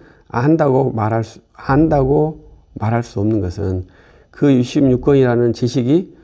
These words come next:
어떠한 효과를, 어, 발현을 해야 되거든요. 그러나 육십육 권은 지식은 <laughs> 육십육 권이고 나는 여기에서 육십육 권의 외의 성경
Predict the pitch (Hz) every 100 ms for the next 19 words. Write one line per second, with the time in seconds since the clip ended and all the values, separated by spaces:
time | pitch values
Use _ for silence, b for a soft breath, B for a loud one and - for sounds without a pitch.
0 | B - 117 - 135 131 127 - - -
1 | 220 226 185 113 107 87 - _ _ -
2 | 113 92 92 - _ - 120 190 180 117
3 | 117 98 101 87 - _ _ _ _ _
4 | _ _ 175 160 156 170 147 156 156 139
5 | 139 139 143 165 156 B B - 127 135
6 | 113 - 131 104 98 95 - b b 131
7 | 147 127 131 139 127 143 156 165 B B
8 | - 117 - 147 123 139 127 117 113 135
9 | 135 131 131 151 147 139